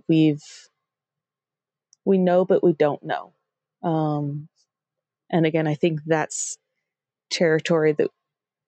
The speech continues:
would be better explored in a series where you have more time to,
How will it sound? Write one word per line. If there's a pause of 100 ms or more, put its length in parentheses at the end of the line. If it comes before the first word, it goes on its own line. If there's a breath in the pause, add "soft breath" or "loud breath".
(420)
would
be
better
explored (200)
in
a
series
where
you
have
more
time (800)
to,